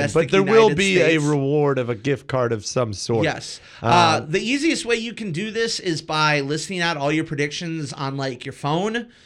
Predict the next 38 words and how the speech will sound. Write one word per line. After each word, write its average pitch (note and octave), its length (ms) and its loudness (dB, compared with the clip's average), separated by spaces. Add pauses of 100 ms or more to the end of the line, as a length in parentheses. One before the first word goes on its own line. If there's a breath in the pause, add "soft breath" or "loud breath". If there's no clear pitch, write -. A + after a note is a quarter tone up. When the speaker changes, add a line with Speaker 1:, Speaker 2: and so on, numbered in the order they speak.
(320 loud breath)
Speaker 1:
um, D3 240 2
and C3 100 -6
grabbing D3+ 300 -2
a - 20 -6
screenshot G#3+ 640 -4
of A3 200 -2
it A#3+ 240 -4
and C3 460 -6 (100)
tweeting E3 280 -4
us F3+ 160 -6
the F3 100 -10
picture, G3+ 580 -4 (320 loud breath)
or D#3+ 200 2
filling F3+ 340 0
out F3+ 140 0
a C#3+ 40 -2
ballot C#3 480 0
and D#3 100 -8
grabbing C#3+ 300 -2
a C#3+ 60 -6
screenshot D#3+ 720 -4
and D3+ 100 -8
making D3+ 320 -6
sure D3 180 -6
it's C3+ 140 -8
an A#2+ 120 -12
image, D3 420 -4
because C3+ 280 -6
then C#3 160 -6
you D3+ 80 -2
can C#3+ 160 -8
tweet D3+ 300 -8
us C#3 200 -4
an B2+ 120 -12
image C3+ 400 -8
of A#2+ 100 -10
your B2 100 -6
predictions. - 760 -14